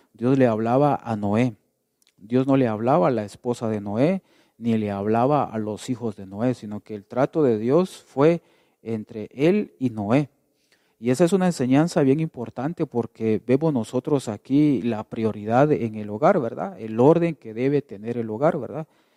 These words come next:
En este caso podemos ver, por ejemplo, eh, aquí en Efesios capítulo cinco y verso veintidós, que la Biblia dice, "Las casadas estén sujetas a sus propios maridos como al Señor, porque el marido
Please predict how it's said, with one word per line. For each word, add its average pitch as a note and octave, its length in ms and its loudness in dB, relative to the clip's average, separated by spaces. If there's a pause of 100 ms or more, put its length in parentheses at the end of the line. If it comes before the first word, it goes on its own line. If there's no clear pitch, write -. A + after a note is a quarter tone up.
(200)
En G#2+ 160 -12
este C3 260 -4
caso D#3 320 2
podemos B2 480 2
ver, C3 220 2
por A#2+ 180 -2
ejemplo, C3 600 0
eh, G#2 340 -6 (680)
aquí C3+ 380 0
en C#3 80 0
Efesios C3 520 -2
capítulo A#2+ 500 -4
cinco C#3+ 380 -6
y A2+ 60 0
verso B2 380 0
veintidós, A2+ 640 -2
que A2 140 -8
la G#2+ 120 -4
Biblia B2 260 4
dice, D3 320 -2 (420)
"Las A#2+ 320 -2
casadas E3+ 960 -2
estén C3 480 -8
sujetas D#3 760 -2
a A#2+ 140 -6
sus - 280 -16
propios C#3 500 0
maridos C3+ 760 0 (200)
como A2+ 380 2
al G#2 180 -2
Señor, G#2 680 -2 (840)
porque B2 380 0
el A2+ 80 4
marido A#2+ 640 4